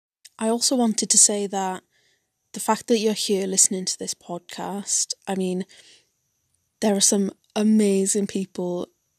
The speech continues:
who listen to my podcast every week, and I appreciate all of you so damn hard. But if there are people out there listening to this right now,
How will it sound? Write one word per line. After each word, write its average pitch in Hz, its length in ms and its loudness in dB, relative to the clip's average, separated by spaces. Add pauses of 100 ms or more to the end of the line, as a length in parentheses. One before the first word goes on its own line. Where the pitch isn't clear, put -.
(120)
who 214 120 0
listen 190 340 2
to - 120 -4
my 185 60 -4
podcast - 680 -6
every 180 280 -10
week, 175 560 -10 (800)
and 190 140 -4
I 185 40 -2
appreciate 190 460 0
all 180 180 -4
of 175 80 -10
you 180 80 -8
so 180 680 2 (100)
damn 180 360 -2
hard. 175 500 -4 (760)
But 185 280 -4 (220)
if 202 140 -2
there 240 140 4
are 254 60 4
people 190 720 -2 (120)
out 185 200 -8
there 185 140 -2
listening 190 400 0
to - 120 -8
this - 240 -2
right 208 180 -4
now, 214 380 -6